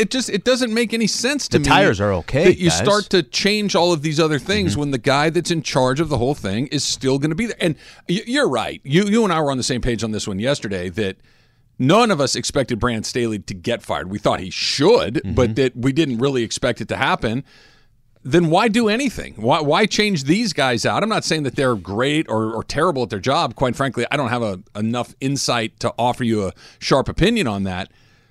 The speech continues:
Speaker 1: But I know that if the guy in charge of the whole thing is the same, the
Speaker 2: Yeah.
Speaker 1: result is gonna be mostly the same.
Speaker 2: Can I, let me, let me, this is the perfect way of just kind of describing expectations.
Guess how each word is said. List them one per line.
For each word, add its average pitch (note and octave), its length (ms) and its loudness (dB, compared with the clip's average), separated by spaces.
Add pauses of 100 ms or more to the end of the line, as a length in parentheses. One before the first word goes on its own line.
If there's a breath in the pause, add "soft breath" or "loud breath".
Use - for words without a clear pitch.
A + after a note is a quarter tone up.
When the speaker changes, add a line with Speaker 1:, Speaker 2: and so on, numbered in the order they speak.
(160)
Speaker 1:
But C#3+ 540 0
I C#3 100 2
know D3+ 360 4
that D#3+ 160 0
if D3 140 -2
the C3 120 -4
guy C#3 580 0
in A2+ 180 -2
charge B2+ 460 0
of A#2 80 -6
the G#2+ 100 -2
whole A#2+ 260 0
thing C3 420 -4
is C3 160 -8
the D#3 80 0
same, D3+ 360 0
the B2 120 -2
Speaker 2:
Yeah. G#2+ 80 2
Speaker 1:
result C3+ 400 0
is A2 140 -8
gonna B2 140 -2
be A2+ 220 -4
mostly G2+ 580 -2
the F2+ 100 -6
same. - 260 -6 (160)
Speaker 2:
Can C3 140 2
I, D#3 180 2 (540)
let D3 160 2
me, E3 100 -4
let D3 160 0
me, D#3 140 0
this B2 220 -2
is G#2 180 -2
the G2+ 160 -2
perfect A#2+ 420 -2
way G2+ 300 0
of F2+ 120 -4
just F2+ 200 -8
kind G2 180 -4
of F2 60 -6
describing F#2 600 -4
expectations. E2+ 920 -8